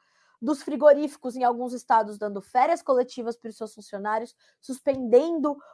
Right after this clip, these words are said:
os seus, os seus negócios, ficando fora do mercado, e tudo isso num pleno período de entre-safra, onde, enfim, a gente teria uma outra condição,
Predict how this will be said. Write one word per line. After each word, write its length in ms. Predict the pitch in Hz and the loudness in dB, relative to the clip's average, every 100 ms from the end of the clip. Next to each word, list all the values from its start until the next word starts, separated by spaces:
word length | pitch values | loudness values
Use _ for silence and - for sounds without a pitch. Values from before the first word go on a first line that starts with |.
| - | -8
os 140 | 233 | -6
seus, 840 | - 262 233 226 226 220 226 202 - | -2 6 10 10 10 6 2 -4 -10
os 120 | 240 | -4
seus 180 | 240 240 | -2 0
negócios, 720 | 233 214 220 247 277 311 - _ _ | 0 10 12 12 8 -4 -12 _ _
ficando 420 | - 277 302 285 277 | -10 0 2 2 -4
fora 540 | - 269 277 339 277 | 2 4 8 8 6
do 100 | 240 | 2
mercado, 720 | 240 233 - 226 240 269 294 - _ - | -2 -2 0 6 8 6 2 -12 _ -10
e 80 | |
tudo 280 | 262 330 339 | -4 -2 0
isso 200 | 302 277 | -2 -4
num 160 | 285 277 | -8 -6
pleno 320 | 294 294 339 | 4 4 4
período 300 | 339 269 247 | 0 -2 -2
de 100 | 254 | -6
entre-safra, 720 | 247 233 214 - 247 277 269 | -8 -8 -2 8 8 8 4
onde, 200 | 240 240 | -6 -6
enfim, 240 | 240 - 214 | -10 -8 -8
a 40 | |
gente 160 | 233 - | -8 -6
teria 300 | 208 240 233 - - - | 0 0 0 -6 -20 0
uma 180 | 240 240 | 8 8
outra 240 | 233 247 | 8 0
condição, 560 | 254 254 269 - 294 | -2 -4 -2 2 2